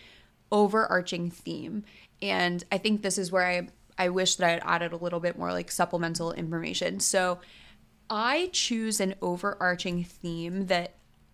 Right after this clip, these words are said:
all of my content will relate back to. And this is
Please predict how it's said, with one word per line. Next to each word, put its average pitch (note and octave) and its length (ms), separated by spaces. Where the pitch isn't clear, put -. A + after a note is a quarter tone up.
all A#3 360
of B3+ 120
my G#3 140
content F#3 500
will F3 140
relate E3 380
back - 260
to. - 260
And F#3+ 240
this A3+ 220
is A#3+ 380